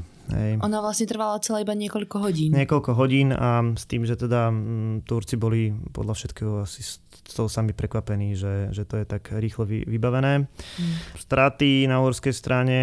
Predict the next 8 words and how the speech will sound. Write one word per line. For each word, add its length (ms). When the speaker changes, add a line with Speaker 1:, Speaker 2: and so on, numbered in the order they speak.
Speaker 1:
si 340
desať 500
tisíc 160
pešiakov, 680
štyri 260
tisíc 300
jazdcov. 680
A 200